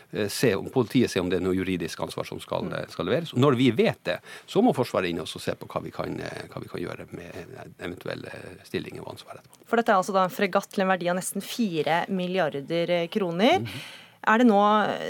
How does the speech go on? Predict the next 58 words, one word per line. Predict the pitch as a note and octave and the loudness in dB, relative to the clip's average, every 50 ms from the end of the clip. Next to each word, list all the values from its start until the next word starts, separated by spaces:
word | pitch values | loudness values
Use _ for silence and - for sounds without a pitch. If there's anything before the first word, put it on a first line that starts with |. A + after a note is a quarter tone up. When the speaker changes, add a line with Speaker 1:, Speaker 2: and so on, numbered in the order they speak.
| F#2+ F2 - | -6 -4 0
Speaker 2:
det | - | 2
er | F#3+ G#3 | 2 2
jo | G#3+ | 2
et | - - | 2 2
høyteknologisk | G#3+ F#3 - F#3+ - - F#3 F3 F3+ F3+ F3+ F#3+ - - G#3 G3 | 0 0 0 -2 -4 -2 0 0 0 0 0 -2 -4 -4 -6 -6
krigsskip, | - - F#3 - - - - C4+ D4 C#4 - | -6 -8 -10 -10 -8 -6 -4 -4 0 2 2
er | A3+ A3 | 2 2
det | G#3+ F#3+ | 2 0
nå | G3+ F#3+ F3+ F3+ F#3 F#3 F#3 F#3 | 0 2 4 4 4 4 4 2
nærmest | F#3 F3+ E3+ F3 F#3+ - - - | 2 0 0 0 -2 -6 -6 -4
tapt | - F4+ - - | -4 -4 -4 -2
etter | F4+ D#4+ - C4+ | -2 0 2 0
at | C4+ - | 0 0
det | C4+ | 0
har | B3+ | -2
ligget, | B3+ A3 G3+ G#3+ A3 - - - | -2 0 -2 -2 -4 -2 0 0
eh, | A3+ G#3+ G#3 G#3 G#3 G3+ G3+ G#3 G3+ | 2 2 2 2 2 0 0 0 0
havarert, | G3 G#3 G3+ G3+ F#3 F#3+ F#3+ _ - | 0 0 0 0 0 -2 -4 _ -4
eh, | G3+ F#3+ F#3+ F#3+ F#3+ | -2 0 2 2 0
på | F#3 G#3+ G3+ | 0 -2 -2
bunnen | F#3 G3 F#3 F3+ F#3 F#3 F#3+ G3 G3 G3 G3 | -2 0 -2 -2 0 -2 0 0 0 0 0
av | G3 G3 G3 G3 G3 | 0 0 0 0 0
sjøen | - - F#3+ F3+ F3+ G3+ | 0 2 2 2 2 2
i | G3+ | 0
nesten | G3+ G3+ G3 - G3+ F#3+ | 0 -2 -2 -4 -4 -2
tre | G3+ F#3+ | 0 0
måneder? | F#3 F3+ F3 - A#3 C4+ | 0 -2 -2 -2 -2 2
Speaker 1:
Ja, | - E3 D#3 | 4 4 4
det, | C3 C#3 C#3 C#3 C3 A#2 - | 4 4 4 4 4 2 4
det | - D3 D3+ | 4 4 4
vet | C3+ C#3 - | 4 2 0
vi | A#2+ | -2
jo | G2+ G2 | -4 -4
ikke | - - | -4 -4
før | - A2 | -2 0
vi | G2+ G2 | 0 0
har | G2 - | 0 0
fått | - G#2 G2+ | -2 -2 -2
det | A2+ | -2
opp, | C3 - _ - G2+ | -4 -4 _ -4 -2
og | G2+ F#2 F2+ F2+ F2+ | 0 2 2 2 0
ekspertene | G2+ G2 - - A#2 - G2+ F2 F2 | 0 -2 -2 -2 -2 -2 -2 -4 -4
har | F2 F2+ | -4 -2
sett | - - F#2 F2+ | -2 -2 -2 -2
hva | - - G2 F2+ | -4 -4 -4 -4
som, | - - F2 F2 F2 F2+ | -4 -4 -4 -4 -4 -4
eh, | F2 F2 F2+ E2+ E2 F2+ F2 F2+ F2+ | -4 -4 -4 -4 -6 -6 -8 -10 -10
hva, | - - - | -10 -10 -10
hva | - - - - - - - | -10 -12 -16 -14 -10 -8 -4
tilstanden | - B2+ A2 - - - A2 | 0 0 0 0 0 2 4
Speaker 2:
Så | A2+ | 6
det | A#3 | 6
Speaker 1:
er. | - G3+ F3 | 6 6 4
Speaker 2:
vet | - - | 2 0
vi | A3 | 0
ingenting | G3 E3+ D#3+ - F#3 F#3 | 0 0 -2 -2 -2 -2
om | E3+ F3 E3+ | -2 -2 -2
nå? | F#3 B3+ | -4 -4